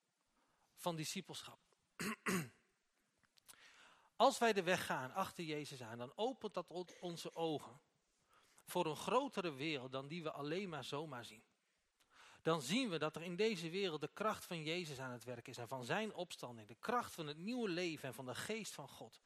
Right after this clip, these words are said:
En dat er tegelijkertijd allerlei krachten zijn van het kwaad en van het duister, die dat proberen onderuit te halen.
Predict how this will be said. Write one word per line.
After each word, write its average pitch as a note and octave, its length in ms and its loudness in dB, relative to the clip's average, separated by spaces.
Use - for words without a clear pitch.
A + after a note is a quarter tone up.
En D#3 100 0
dat D#3+ 140 4
er D3 80 0
tegelijkertijd E3+ 840 0
allerlei F#3+ 500 2
krachten - 420 -2
zijn D#3+ 240 -2
van C3 80 -8
het C3 140 -10
kwaad G3+ 400 -2
en E3+ 60 -6
van D#3 100 -6
het C3 180 -6
duister, B2+ 500 -4
die D3 140 -4
dat F3 180 2
proberen D#3+ 380 -4
onderuit B2+ 380 -6
te B2 60 -14
halen. A2 320 -14